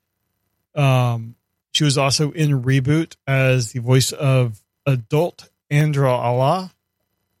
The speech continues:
I guess I, I did not watch Reboot, but anyway, um, it'll be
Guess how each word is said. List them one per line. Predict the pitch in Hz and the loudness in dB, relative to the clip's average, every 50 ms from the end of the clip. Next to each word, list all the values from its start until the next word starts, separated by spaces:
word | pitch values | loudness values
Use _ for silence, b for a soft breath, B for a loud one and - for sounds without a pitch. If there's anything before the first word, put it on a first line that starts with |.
| _ _ _ _ | _ _ _ _
I | 139 | -6
guess | 156 147 - 131 | -6 -6 -4 -2
I, | 123 123 | 0 0
I | 123 127 123 127 | 0 2 2 0
did | 120 110 113 | 0 0 0
not | 117 120 117 | -2 -2 0
watch | 117 117 113 - | 0 0 0 0
Reboot, | - 120 110 117 139 151 - _ | 0 0 2 2 0 0 0 _
but | - 123 117 120 - _ _ _ _ _ _ _ _ - - - - 143 | 0 0 0 0 -4 _ _ _ _ _ _ _ _ -20 -20 -12 -6 -2
anyway, | 143 139 135 127 123 123 123 135 | 0 0 2 2 0 0 -2 -2
um, | 139 135 131 127 123 120 117 110 104 107 _ _ _ _ _ _ _ _ - | 0 0 2 2 0 0 -2 -4 -8 -14 _ _ _ _ _ _ _ _ -4
it'll | 165 156 139 | -2 0 0
be | 147 139 135 123 | 0 0 -2 -4